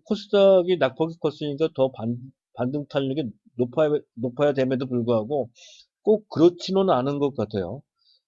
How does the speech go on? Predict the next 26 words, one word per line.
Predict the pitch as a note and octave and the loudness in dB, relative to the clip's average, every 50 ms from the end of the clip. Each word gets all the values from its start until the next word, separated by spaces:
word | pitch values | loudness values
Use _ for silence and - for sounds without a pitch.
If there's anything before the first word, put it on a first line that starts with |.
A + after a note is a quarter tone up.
| _ _ _ | _ _ _
그 | F#3 F#3 | -2 -2
전 | - - B2+ C#3 D#3 E3 F3 F3 | -2 -2 -4 -2 -2 -2 0 0
종목 | F#3 F3+ F3+ F3 F3 F#3 F3 C3 | 0 0 2 2 0 0 0 -2
무차별대로 | B2 C3+ - - E3+ D#3+ D#3+ D#3+ D#3 D3 D3+ D3+ E3 E3+ | -4 -8 -4 -4 -2 -2 -2 -2 -4 -4 -2 -2 -2 -4
동방 | - B2+ C3 C3+ D3 D3 D3 D3+ C#3 | -4 -6 -4 -4 -4 -4 -4 -6 -8
상승하는 | - D#3+ D#3 C#3+ B2 D3 D3+ D3+ C#3+ C3+ D3 D#3+ D3+ D3 C#3+ C#3 | -8 -8 -8 -6 -6 -6 -6 -6 -6 -6 -6 -6 -6 -6 -6 -6
듯 | D3+ D#3+ - - | -8 -8 -8 -12
하다가 | D3+ C#3 C#3+ C#3 B2+ A#2 D#3 E3+ F3 F3 F3 _ | -6 -2 0 0 0 0 -2 -2 -2 -4 -8 _
지금 | - - D3 D3+ D3+ D3 C#3 C3 A#2 | -16 -14 -12 -10 -10 -8 -8 -8 -8
어느 | G2 A#2+ C3 | -8 -6 -4
정도, | C3+ C3+ C3 B2 D3 D#3 D#3+ D3+ - _ _ _ _ _ _ _ _ _ _ _ _ _ _ _ _ _ | -4 -4 -2 -2 0 0 0 -2 -6 _ _ _ _ _ _ _ _ _ _ _ _ _ _ _ _ _
어, | - B2+ B2+ A#2+ A2 C3 | -8 -6 -2 0 0 0
엇갈리고 | C3 - F3 F#3 F#3 F#3 F3+ E3+ E3 | 0 2 2 4 4 4 2 0 0
있는 | E3 D#3 D#3 D3+ C#3 C3 | 0 0 -2 -2 -2 -2
모습도 | C3 B2 C3 A#2+ A#2+ B2+ C3 A#2+ | -4 -4 -4 -8 -6 -4 -2 -2
나타나고 | A2+ G#2+ - - - B2 A#2 A2+ G#2+ G2+ E2+ F#2 A2+ A2+ G#2+ G#2+ G2 | -2 -4 -4 -6 -4 -4 -2 -2 -2 -4 -6 -6 -8 -8 -6 -8 -10
있죠. | F#2+ - - - C#3 | -10 -12 -12 -12 -8
종목별로 | - B2+ B2+ C#3 C#3+ C#3 - - C#3 C3+ D3 D3 | -6 -4 -4 -4 -4 -6 -4 -4 -4 -4 -4 -4
차이가 | - - - - G3+ G3 F#3 F3+ F3 E3 | -6 -8 -6 -4 -4 -2 0 0 0 0
있다는 | C#3+ B2+ B2 - C3+ B2 A2 G#2 G2+ F#2 F#2 F#2+ _ _ _ _ _ _ _ - A#2+ A#2+ A2+ | -2 -4 -4 -4 -2 -2 -2 -4 -6 -10 -14 -20 _ _ _ _ _ _ _ -4 -4 -2 -2
것이고요. | A2+ G#2 G2 G#2 G2+ G2 F2 E2+ G#2 C#3 - _ _ - - - - - - - - | -2 -4 -6 -6 -8 -10 -10 -10 -12 -14 -16 _ _ -20 -20 -18 -18 -18 -18 -10 -2
그런 | - E3 F3+ | 0 0 0
측면에서 | F3 - F#3 F#3 F3 D#3+ D#3+ E3 | 0 0 0 0 0 0 0 -4
본다면, | E3 D#3+ D#3 D3 D#3 D3+ D3 D3 D3 C#3+ C3 A#2+ C3 D#3 E3+ D3 A2+ F2+ E2+ - _ _ _ | -4 -4 -2 0 2 2 4 4 2 2 0 0 2 2 2 2 0 -4 -8 -14 _ _ _
어, | - - B2 B2+ C3 C3 C3 | -14 -10 -8 -8 -6 -6 -8
역시 | C3+ B2 D#3+ E3 E3 - | -6 -6 -6 -6 -6 -8